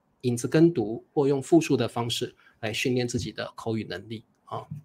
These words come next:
好，OK，那这个我们时间也差不多了哦。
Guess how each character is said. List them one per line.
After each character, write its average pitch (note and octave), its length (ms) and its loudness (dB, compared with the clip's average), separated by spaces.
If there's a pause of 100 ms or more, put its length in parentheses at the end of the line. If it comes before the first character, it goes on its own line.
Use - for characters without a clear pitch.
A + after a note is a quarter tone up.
(1080)
好， - 360 -2
OK， - 380 2 (380)
那 D#3+ 460 8
这 E3+ 140 4
个 D3 280 8
我 B2 120 4
们 C3+ 180 4
时 D#3+ 180 4
间 A3+ 160 12
也 D3 120 10
差 D3+ 180 4
不 D3+ 100 4
多 C#3+ 200 8
了 C3 80 6
哦。 A#2+ 300 4